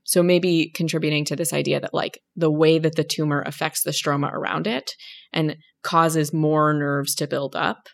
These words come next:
contributes to that idea of sort of bony pain building over time. But it is interesting. So two, two sort of interesting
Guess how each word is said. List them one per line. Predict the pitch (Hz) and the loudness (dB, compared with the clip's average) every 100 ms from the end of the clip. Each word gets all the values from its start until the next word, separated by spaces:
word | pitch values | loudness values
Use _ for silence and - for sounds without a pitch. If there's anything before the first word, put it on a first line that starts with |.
| _ | _
contributes | - 175 - 175 160 151 | -2 0 2 2 2 0
to | - | 0
that | 160 143 | 0 2
idea | 143 139 143 139 135 - - | 0 0 -2 0 -2 -4 -4
of | 139 139 151 - - | -4 -4 -6 -14 -6
sort | - 147 | -4 -4
of | 143 | -2
bony | 151 143 143 | 0 0 -2
pain | 165 156 151 | -6 -8 -6
building | - - 131 | -6 -6 -8
over | 95 - | -8 -10
time. | - - - 196 _ - | -12 -14 -14 -16 _ -2
But | |
it | 330 | 4
is | 523 466 - | 6 4 0
interesting. | 240 254 226 160 151 147 - 185 | 0 2 2 -2 -2 -6 -10 -4
So | 196 175 170 _ | 2 2 0 _
two, | - 277 247 - | 0 2 4 2
two | 254 | 0
sort | 240 220 185 | 2 2 2
of | - | 0
interesting | 180 180 - 160 156 | -4 -4 -2 -2 -2